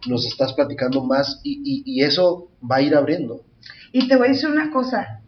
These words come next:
Speaker 2: Creo que el simple hecho de venirte a sentar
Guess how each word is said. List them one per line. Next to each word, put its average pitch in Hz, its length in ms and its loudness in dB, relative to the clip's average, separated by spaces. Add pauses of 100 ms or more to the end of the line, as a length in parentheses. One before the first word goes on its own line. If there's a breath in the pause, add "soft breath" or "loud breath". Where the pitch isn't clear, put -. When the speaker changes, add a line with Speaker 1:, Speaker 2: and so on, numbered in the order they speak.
(100)
Speaker 2:
Creo 262 560 2
que 226 120 -2
el 208 100 0
simple 226 580 0
hecho 214 300 -4
de 185 140 -2
venirte 180 380 -2
a - 20 -6
sentar 185 540 -2